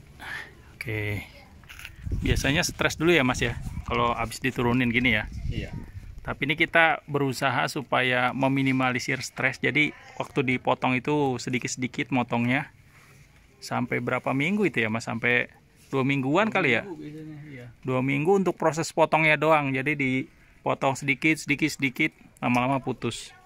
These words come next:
Speaker 1: Tapi tetap ya, namanya stres pasti ada. Udah sangat panjang sekali nih.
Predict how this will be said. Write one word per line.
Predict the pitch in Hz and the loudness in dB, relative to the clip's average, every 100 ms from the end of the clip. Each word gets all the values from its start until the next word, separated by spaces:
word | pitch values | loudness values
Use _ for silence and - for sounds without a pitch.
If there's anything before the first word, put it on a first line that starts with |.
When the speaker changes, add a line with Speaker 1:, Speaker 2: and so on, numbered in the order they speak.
| - | -16
Speaker 1:
Tapi | - 120 156 | -6 -2 0
tetap | 165 - 165 | 2 4 4
ya, | 123 | 4
namanya | 117 113 117 117 | 4 2 0 -2
stres | - - 123 | -4 -8 -6
pasti | - - 117 | -6 -4 -2
ada. | 110 113 - - - - | 0 -2 -4 -10 -20 -8
Udah | 143 120 110 | -4 -2 -2
sangat | 123 120 - | 0 0 2
panjang | 120 127 123 117 117 | 2 4 4 2 0
sekali | - 131 117 120 | -2 -2 -2 -2
nih. | 117 | -6